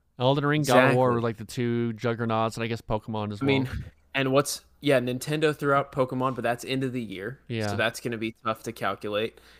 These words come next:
Speaker 2: God of War's end of the year.
Speaker 1: Yeah, I'm
Speaker 2: Anyway.
Speaker 1: trying to think, like, the big, yeah. Real, and I guess Call of Duty's always big.
Speaker 2: So,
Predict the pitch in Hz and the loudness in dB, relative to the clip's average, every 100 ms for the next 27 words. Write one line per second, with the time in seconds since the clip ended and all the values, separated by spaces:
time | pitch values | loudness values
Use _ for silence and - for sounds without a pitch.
0 | - 120 131 123 123 127 120 120 120 113 | 2 6 6 4 0 -2 -2 -4 -4 -4
1 | 113 98 98 98 117 - _ _ _ _ | -6 -6 -6 -6 -6 -12 _ _ _ _
2 | _ _ _ _ _ _ _ _ _ - | _ _ _ _ _ _ _ _ _ -18
3 | _ _ _ _ _ _ _ _ - 113 | _ _ _ _ _ _ _ _ -8 -2
4 | 117 113 107 101 127 120 117 - 123 127 | 2 2 0 0 -2 -2 -2 -6 -4 -4
5 | - 110 _ 120 110 113 110 117 110 104 | -4 -8 _ -4 -2 -2 -2 -2 -2 -6
6 | _ _ _ - - - 117 107 113 131 | _ _ _ -20 -20 -12 -8 -6 -4 -2
7 | 127 131 147 - 113 107 101 101 104 98 | 0 0 -2 -2 -2 -2 -2 -4 -6 -6
8 | 101 101 - 98 104 _ _ _ _ _ | -8 -8 -6 -8 -8 _ _ _ _ _
9 | _ _ - - - - - 208 208 110 | _ _ -20 -20 -20 -4 8 10 10 8